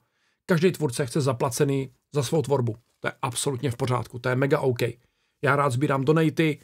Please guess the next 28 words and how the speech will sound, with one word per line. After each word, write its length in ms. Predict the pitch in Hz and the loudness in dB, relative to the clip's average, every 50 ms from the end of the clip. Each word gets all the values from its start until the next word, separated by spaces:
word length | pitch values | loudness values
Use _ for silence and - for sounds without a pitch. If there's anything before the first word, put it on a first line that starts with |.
| _ _ - | _ _ -2
mám 160 | 143 135 135 | 0 0 2
rád 200 | 135 135 120 120 | 2 0 0 0
YouTube 340 | 151 156 151 - 160 123 - | 0 0 2 0 -2 0 2
money, 360 | 156 147 147 147 147 143 143 - _ _ _ _ _ _ _ - | 0 2 2 2 2 0 0 -4 _ _ _ _ _ _ _ -4
mám 200 | 139 131 131 135 | 0 0 2 2
rád 200 | 139 143 135 123 - - | 2 0 0 0 2 0
coffee 280 | 151 - - 165 160 | 0 0 2 0 0
money 360 | 151 147 147 147 147 147 143 - _ _ _ _ _ _ _ _ _ _ - | 0 0 0 0 -2 -2 -4 -8 _ _ _ _ _ _ _ _ _ _ -6
a, 260 | 139 135 135 131 131 | -2 -2 0 0 -2
a, 160 | 139 - 139 | -2 -2 -2
a 260 | - - 175 175 190 185 | -2 -2 -4 -4 -2 -2
vůbec, 380 | 160 156 190 165 151 117 - | 0 0 2 2 0 -2 -2
jako 200 | 143 127 - 131 | -4 -4 -4 -2
jo, 160 | 131 127 143 | -2 -2 -4
to 120 | - - 180 | -2 0 0
je 60 | 170 | 0
absolutně 360 | 151 - - 160 147 - 165 | 0 0 0 -2 0 0 0
bez 140 | 151 156 143 | 0 0 0
diskuze, 340 | 156 147 - 143 120 117 - | -2 -4 -4 -4 -4 -4 -2
ale 320 | - 135 139 143 139 120 - _ _ _ _ _ _ _ _ _ _ | -4 -2 -2 -2 -4 -6 -10 _ _ _ _ _ _ _ _ _ _
právě 340 | - 147 139 139 156 165 - | 0 0 2 2 2 0 2
to, 180 | - 156 151 | 2 2 2
že 240 | 139 131 156 123 120 - | 4 2 0 -2 -2 -2
tehda, 600 | - 170 147 165 180 175 139 123 113 117 - 156 - _ - | -2 0 2 2 2 2 0 0 -2 -2 -4 -6 -12 _ -10
když 140 | 131 123 120 | -8 -8 -6
jste 100 | - 123 | -6 -4
to 120 | - - | -4 -4
udělali, 480 | 185 143 135 175 156 147 143 135 131 | -2 0 2 2 2 2 0 -2 -4